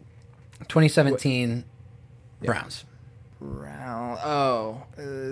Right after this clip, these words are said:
Speaker 2: Myles Garrett?
Speaker 1: Correct. Myles
Speaker 2: Okay.
Speaker 1: Garrett. Defensive
Speaker 2: Should've
Speaker 1: end,
Speaker 2: got that
Speaker 1: Texas
Speaker 2: one.
Speaker 1: A and M.
Speaker 2: Okay, just give me,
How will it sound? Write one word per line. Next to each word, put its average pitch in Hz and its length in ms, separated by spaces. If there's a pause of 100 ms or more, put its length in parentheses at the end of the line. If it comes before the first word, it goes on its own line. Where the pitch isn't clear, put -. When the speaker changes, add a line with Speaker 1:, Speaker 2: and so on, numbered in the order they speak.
(120)
Speaker 2:
Myles 143 360
Garrett? 185 320 (640)
Speaker 1:
Correct. - 560
Myles 131 260
Speaker 2:
Okay. 123 100
Speaker 1:
Garrett. 127 400
Defensive 127 340
Speaker 2:
Should've 131 160
Speaker 1:
end, 135 100
Speaker 2:
got - 60
that 117 60
Speaker 1:
Texas - 200
Speaker 2:
one. 120 60
Speaker 1:
A - 20
and 123 80
M. 143 180 (540)
Speaker 2:
Okay, 123 180
just 135 140
give 185 120
me, 160 220